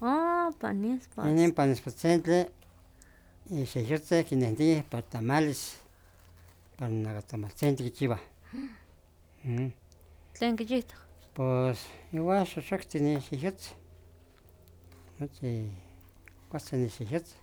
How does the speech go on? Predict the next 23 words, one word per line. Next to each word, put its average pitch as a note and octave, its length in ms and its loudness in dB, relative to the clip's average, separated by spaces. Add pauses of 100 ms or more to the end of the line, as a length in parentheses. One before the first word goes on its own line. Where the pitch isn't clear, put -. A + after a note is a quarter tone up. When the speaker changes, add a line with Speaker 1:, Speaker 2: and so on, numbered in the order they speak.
(120)
Speaker 2:
kinehniqueh C#3+ 680 0
para A#2 120 -10
tamalitos. A2+ 760 -10 (760)
Speaker 1:
Mm. G#3 400 -12
Speaker 2:
Ujú. A#2+ 380 -4
Speaker 1:
¿Kox - 340 -10
uiye, G#3+ 340 -2
kox G3 280 -10
tziyotze, F3+ 760 -8
kox? - 120 -14
Speaker 2:
Pues, C#3 420 0
axa, E3 300 2
pues, - 280 0
medio C3+ 380 2
cuestic, - 500 -4
pero B2 160 -4
ya C#3 140 -2
cuando A2 640 -6
uiye, D3+ 480 2 (600)
uiye D3 200 0
nin B2+ 140 2
xexo. - 320 -6 (1200)
Ajá. B2 300 -4